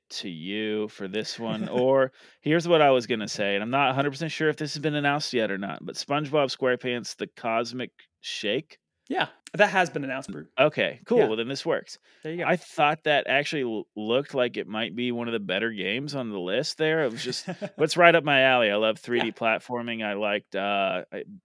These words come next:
Speaker 1: Battle for Bikini Bottom on the GameCube, the one that came
Speaker 2: Yeah.
Speaker 1: out as, like, the rehydrated remake recently.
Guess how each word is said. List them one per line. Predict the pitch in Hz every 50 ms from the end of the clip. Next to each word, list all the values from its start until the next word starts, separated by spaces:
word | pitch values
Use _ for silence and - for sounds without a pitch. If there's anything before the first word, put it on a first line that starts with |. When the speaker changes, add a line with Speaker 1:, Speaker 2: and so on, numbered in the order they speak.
| _ _ _ -
Speaker 1:
Battle | 107 - 196 - 117 127 127
for | - - 131
Bikini | 120 - - - 147 139 139 139
Bottom | 131 135 143 143 143
on | 143
the | 135 127
GameCube, | 127 135 139 135 139 - - 143 139 139 127
the | 127
one | 131 143 139
that | - -
came | 139 135 127 127
Speaker 2:
Yeah. | 127
Speaker 1:
out | 123 127
as, | 120 110
like, | 117 113 -
the | -
rehydrated | 101 101 101 101 85 104 101 107 104 101 107 107 107 107 104 104
remake | 110 110 113 117 113 110 110 - _ _ _ _ _ _
recently. | 110 117 117 120 - 131 107 113 117 117 113